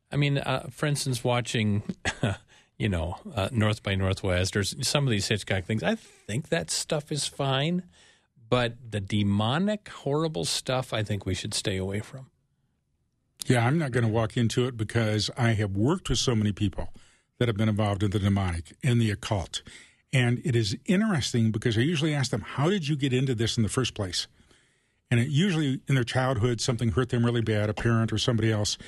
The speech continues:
Speaker 2: And then they were offered power. And the power came through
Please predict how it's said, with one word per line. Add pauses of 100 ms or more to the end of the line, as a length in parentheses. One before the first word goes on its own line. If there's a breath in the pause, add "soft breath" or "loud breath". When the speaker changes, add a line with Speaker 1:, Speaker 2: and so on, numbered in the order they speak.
(380 loud breath)
Speaker 2:
And
then
they
were
offered
power. (840)
And
the
power
came
through